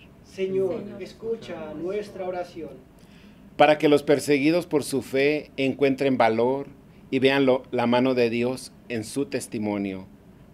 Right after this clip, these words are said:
Speaker 2: en el testimonio del Evangelio, roguemos al Señor.
Speaker 1: Señor, escucha nuestra oración.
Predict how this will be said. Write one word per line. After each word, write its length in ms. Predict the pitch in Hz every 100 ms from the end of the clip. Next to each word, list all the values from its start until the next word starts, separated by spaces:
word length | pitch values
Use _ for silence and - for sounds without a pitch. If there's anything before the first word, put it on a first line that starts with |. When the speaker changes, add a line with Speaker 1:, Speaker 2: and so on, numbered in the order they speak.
| -
Speaker 2:
en 100 | 107
el 140 | 113 104
testimonio 600 | 120 113 123 120 131 127
del 120 | 113
Evangelio, 680 | 104 101 101 131 139 135 131 - - - - - -
roguemos 520 | 117 113 117 113 107
al 120 | 110
Señor. 400 | - 107 90 82 - - -
Speaker 1:
Señor, 720 | - 190 190 190 190 156 208
escucha 840 | 185 - - 233 240 185 165 156 156
nuestra 800 | 165 202 202 - 202 202 202 180
oración. 580 | 185 185 - 165 151